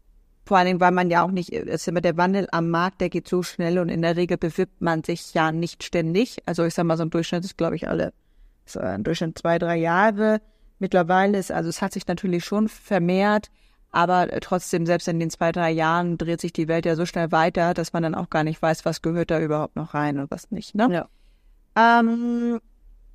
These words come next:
Speaker 2: Es lohnt sich auch dann, wenn man ein Zeitthema hat. Also ich finde auch immer dann, wenn es vielleicht auch darum geht, sich nicht nur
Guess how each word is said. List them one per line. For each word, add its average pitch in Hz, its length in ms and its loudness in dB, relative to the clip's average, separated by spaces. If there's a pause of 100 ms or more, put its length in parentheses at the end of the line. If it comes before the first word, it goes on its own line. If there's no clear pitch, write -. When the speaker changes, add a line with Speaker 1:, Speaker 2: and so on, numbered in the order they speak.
(360)
Speaker 2:
Es - 160 -2
lohnt 254 200 6
sich 247 160 -2
auch 190 100 -2
dann, 208 260 2
wenn 226 140 4
man 208 180 2
ein 190 60 0
Zeitthema 175 540 -2
hat. - 220 -6
Also 160 140 -2
ich 165 80 -8
finde 214 280 2
auch - 160 -2
immer 196 200 0
dann, 190 240 2
wenn 202 100 2
es 190 160 -2
vielleicht 190 220 -2
auch 185 60 -2
darum 190 280 -2
geht, 190 220 0
sich 185 140 -6
nicht 190 180 -6
nur 180 240 2